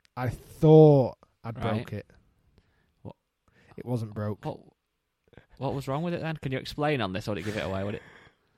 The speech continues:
Speaker 1: Um, something needed to be pulled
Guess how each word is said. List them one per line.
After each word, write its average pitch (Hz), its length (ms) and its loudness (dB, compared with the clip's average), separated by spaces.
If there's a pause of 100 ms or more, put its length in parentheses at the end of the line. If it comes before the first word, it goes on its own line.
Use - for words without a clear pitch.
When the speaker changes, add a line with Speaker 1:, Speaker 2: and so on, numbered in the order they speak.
(1120)
Speaker 1:
Um, 147 500 0 (200)
something 165 640 0
needed 160 340 0
to - 100 -12
be 147 120 0
pulled 139 880 0